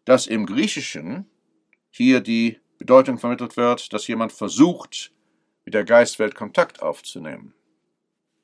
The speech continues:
Sehr gefährlich. Zum Beispiel gibt die New Jerusalem Bible diese Verse wie folgt wieder:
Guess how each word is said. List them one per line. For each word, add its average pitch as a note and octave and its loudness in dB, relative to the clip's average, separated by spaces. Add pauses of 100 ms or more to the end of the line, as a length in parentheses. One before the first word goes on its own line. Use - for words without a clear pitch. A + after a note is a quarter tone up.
(580)
Sehr A2 0 (840)
gefährlich. - -14 (1600)
Zum - -2
Beispiel D3 6
gibt C#3 0
die B2 2
New C#3 10
Jerusalem A#2+ -4 (180)
Bible G2 -2 (680)
diese A2+ -4
Verse A2 4
wie A#2 -6
folgt - 0
wieder: - -12